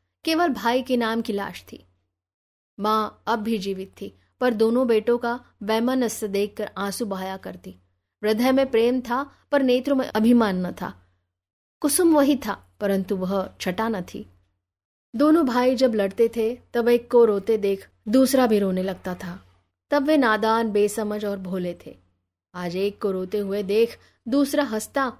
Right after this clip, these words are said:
और तालियां बजाता। वह समझदार और बुद्धिमान हो गए थे। जब उन्हें अपने पराये की पहचान न थी,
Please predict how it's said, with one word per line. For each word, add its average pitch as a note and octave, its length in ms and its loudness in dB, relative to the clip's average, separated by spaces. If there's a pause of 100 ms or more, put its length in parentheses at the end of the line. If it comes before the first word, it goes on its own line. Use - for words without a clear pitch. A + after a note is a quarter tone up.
और G#3 100 -6
तालियां G3 420 -4
बजाता। F3+ 460 -8 (840)
वह C#4 120 2
समझदार A#3+ 600 2 (140)
और A3+ 140 4
बुद्धिमान G3+ 520 2
हो F3+ 160 -4
गए F3 200 -8 (120)
थे। G3+ 80 -18 (480)
जब C#4 140 2
उन्हें C#4 200 2
अपने C4+ 220 -2
पराये B3 300 -4
की B3 80 -8
पहचान A3 540 -8
न A#3+ 60 -6
थी, A#3 320 -12